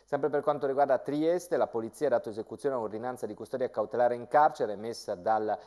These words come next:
eh, gip su richiesta della Procura di Trieste nei confronti di cinque cittadini, di cui due italiani, due albanesi e uno svizzero, una misura scaturita all'esito delle indagini,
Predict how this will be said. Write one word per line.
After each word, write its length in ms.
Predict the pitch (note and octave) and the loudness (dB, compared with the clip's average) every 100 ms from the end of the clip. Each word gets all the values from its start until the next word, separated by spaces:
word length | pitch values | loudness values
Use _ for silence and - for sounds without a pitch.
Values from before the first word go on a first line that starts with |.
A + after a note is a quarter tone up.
| - - | -16 -4
eh, 180 | A2 | -4
gip 640 | G2+ D#3 D3+ - D#3 D#3 G#2+ | 0 0 -2 2 4 6 4
su 160 | - | 2
richiesta 320 | G2 B2 A#2 G#2+ | -4 -4 -2 -2
della 140 | G2+ | -2
Procura 280 | A2 - B2 | -4 -4 -4
di 120 | A2+ | -4
Trieste 320 | C#3+ D3+ D3 | -4 -2 -4
nei 100 | A#2 | -8
confronti 460 | - B2+ C3 A2+ G#2+ | -8 -8 -6 -6 -8
di 100 | G#2+ | -8
cinque 320 | F3 F3+ C#3+ | -8 -6 -6
cittadini, 560 | - - A#2 A2+ G#2+ A#2+ | -6 -4 -4 -2 -8 -10
di 100 | A2 | -10
cui 200 | A#2 G2+ | -10 -6
due 240 | C#3 D3+ | 0 0
italiani, 640 | - G#2 A2+ A2+ D2+ D2+ | 0 -2 0 -2 -4 -12
due 180 | F#2 C#3+ | -2 2
albanesi 580 | A#2 G2+ G#2 A2+ G2+ G2 - _ | 2 2 -2 -4 -8 -10 -14 _
e 80 | - | -6
uno 200 | B2+ B2+ | -4 -4
svizzero, 840 | A2+ A#2 D3 - F#3 F#3+ F3+ C3+ G2+ | -6 -4 -4 -4 0 4 4 4 0
una 240 | A2 G#2+ | -4 -6
misura 440 | G#2+ G#2 D#3+ C3+ | -6 -4 -2 0
scaturita 500 | - A#2+ - C3+ C3+ | -2 -6 -4 -4 0
all'esito 440 | B2+ A2+ A2 G#2+ A2 | 0 0 -4 -4 -4
delle 180 | A2 B2+ | -4 -4
indagini, 580 | C#3 G#2+ G#2 A2 G#2+ | 0 0 0 -4 -8